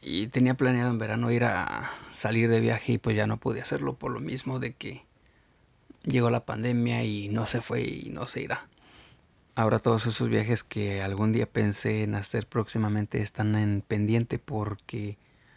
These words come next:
no sabemos hasta cuándo se va a poder viajar con seguridad. Pero bueno. Y hasta aquí llega mi relato de qué estuve haciendo y qué estaré haciendo,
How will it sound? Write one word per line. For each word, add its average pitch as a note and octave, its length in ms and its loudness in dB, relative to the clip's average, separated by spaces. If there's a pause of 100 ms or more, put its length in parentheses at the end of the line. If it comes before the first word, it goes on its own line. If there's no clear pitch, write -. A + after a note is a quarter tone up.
(200)
no A2 140 0
sabemos A#2 380 4
hasta G#2+ 180 -4
cuándo G#2+ 320 -2
se A2+ 120 -6
va A2+ 60 -2
a A#2 60 -10
poder A2 240 -4
viajar G#2+ 280 -6
con A#2+ 140 -6
seguridad. A#2 520 -8 (840)
Pero A2 240 0
bueno. G#2 280 -2 (1600)
Y G#2+ 200 4
hasta G#2+ 240 0
aquí A#2 180 0
llega A#2+ 240 4
mi G2+ 560 2 (480)
relato A2 640 0
de G2 200 0
qué - 180 -2
estuve B2 280 4
haciendo A#2+ 440 2
y A#2 100 2
qué - 140 -4
estaré A#2 260 0
haciendo, A#2 640 0